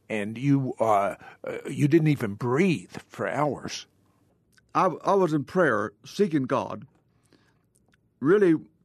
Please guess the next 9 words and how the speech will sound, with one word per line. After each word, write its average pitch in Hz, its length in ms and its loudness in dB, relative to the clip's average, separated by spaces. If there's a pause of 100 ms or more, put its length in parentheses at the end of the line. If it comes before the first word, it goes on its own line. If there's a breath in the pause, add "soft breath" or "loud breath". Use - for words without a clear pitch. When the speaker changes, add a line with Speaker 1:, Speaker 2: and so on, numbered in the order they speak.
(120)
Speaker 2:
really 180 220 4
wanted 147 440 0 (340)
God 120 380 0
to 139 80 -2
move 131 200 -2
on 107 200 -4
me. - 160 -14 (760)
And, 143 180 0
and 139 260 -2